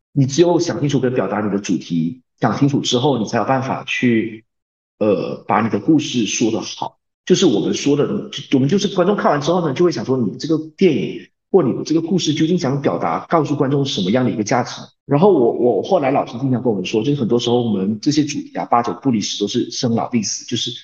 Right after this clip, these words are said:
跟我们人生这种大喜或大悲这种东西是相关的。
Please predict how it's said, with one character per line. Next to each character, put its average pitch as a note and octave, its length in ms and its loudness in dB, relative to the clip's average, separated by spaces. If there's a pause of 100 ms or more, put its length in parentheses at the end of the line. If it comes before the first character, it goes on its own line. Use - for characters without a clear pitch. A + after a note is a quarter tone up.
(180)
跟 C3+ 120 4
我 A2+ 40 2
们 A2 140 2
人 G2 240 0
生 A#2+ 460 -2 (500)
这 D#3 100 0
种 A#2 280 0
大 C3+ 180 2
喜 - 240 -4 (180)
或 C#3+ 120 2
大 C3 280 0
悲 A2 120 0
这 A2+ 120 -2
种 G2+ 100 -4
东 A2 180 -2
西 F#2+ 100 -4
是 G2 60 -2
相 F#2+ 240 -4
关 F2+ 200 -4
的。 F2 160 -8